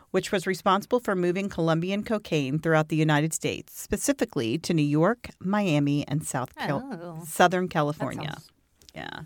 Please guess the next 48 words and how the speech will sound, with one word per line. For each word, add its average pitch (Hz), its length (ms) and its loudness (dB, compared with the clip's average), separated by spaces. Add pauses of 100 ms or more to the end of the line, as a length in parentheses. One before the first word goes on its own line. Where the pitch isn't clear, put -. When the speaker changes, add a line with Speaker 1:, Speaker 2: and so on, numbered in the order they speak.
Speaker 1:
This 160 140 -10
was, 202 100 -12
like, 185 180 -2
back 165 240 4
in 160 80 0
the 151 60 0
seventies 156 400 0
and 175 80 0
eighties 147 320 4
when 147 100 -2
the 139 80 -2
drugs, 151 440 0
like, 143 180 -6
were 120 280 -4 (200)
nuts. 175 480 0
Speaker 2:
Yeah, 175 300 -2
right. 160 400 -10
Speaker 1:
Miami, 196 400 2
like, 175 240 2
was 165 120 -2
turned 175 300 -4 (100)
upside 165 420 0
down 123 260 -2
by 123 100 0
the 120 140 -4
drug 101 320 -4
Speaker 2:
Really? 196 180 0
Speaker 1:
industry 196 320 -2
back - 240 -6
then. - 220 -6
Yeah. 123 260 -4 (1300)
It 196 40 2
was 220 120 6
because 233 280 4
she - 220 0
was 262 140 0
the 214 100 -2
only 233 260 2
female 170 520 2
in 170 100 2
a 165 60 4
male-dominated 165 920 2
business 165 580 0
that 156 180 -4
drove 196 300 2
her 190 140 0
to 180 100 -6
become 143 520 -2